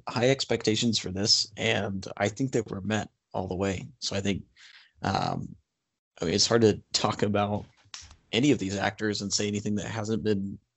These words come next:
raved about already. So, I mean, Delroy Lindo is giving, um, just a phenomenal performance. Um, and especially, you know, his scenes with Jonathan Majors, where they're two extremely talented actors just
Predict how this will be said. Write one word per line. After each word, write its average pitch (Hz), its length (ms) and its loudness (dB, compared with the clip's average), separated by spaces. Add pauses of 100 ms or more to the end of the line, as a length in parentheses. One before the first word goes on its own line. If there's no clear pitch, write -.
raved 107 300 2
about 95 240 2
already. 87 440 -2
So, - 160 -6
I 101 40 -4
mean, 92 160 -4
Delroy 104 320 4
Lindo 104 400 6 (600)
is 92 260 -2
giving, 98 560 4 (240)
um, - 400 -4
just 117 240 4
a 104 60 6
phenomenal 101 760 2 (240)
performance. 90 720 -6 (200)
Um, 69 460 -8 (360)
and 101 140 -2
especially, 104 380 2
you 95 200 -4
know, 95 260 -6
his 110 140 4
scenes 110 320 4
with 95 100 -8
Jonathan 101 380 -2
Majors, 110 360 4
where 95 100 -10
they're 92 180 -8 (500)
two 110 240 0 (320)
extremely 110 680 2
talented 101 480 -4
actors 104 420 -2
just - 420 -6